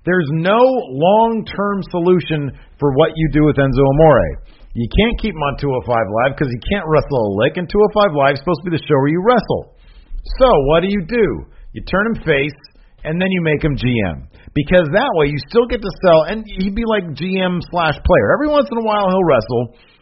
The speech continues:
You sell that Enzo merchandise, which is what they love so much. You're still able to generate ratings with a face Enzo Amore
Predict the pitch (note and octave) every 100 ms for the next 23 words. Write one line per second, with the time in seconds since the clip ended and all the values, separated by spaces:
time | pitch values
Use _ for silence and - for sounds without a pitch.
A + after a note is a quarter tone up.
0 | _ _ _ _ A2 - - G3+ A#3 G#3
1 | C3 - - E3+ G3+ E3+ F#3+ D#3 D#3 C#3
2 | C3 B2 C3+ C#3+ A#2+ C#3+ C#3+ C#3 C3 A#2+
3 | D3+ B2 F#2+ E2+ - - _ _ - _
4 | _ _ _ - - _ - - - A3
5 | A3 F3 F#3+ D#3 D3 D3 E3 C#3+ B2+ B2+
6 | _ _ - G#2+ F#3 G3 B2+ G#2+ A#2 -
7 | _ - D3+ E3 D3 - - B3 D4 -
8 | B2+ C3+ A2+ A#2 G#2+ G#2 G2+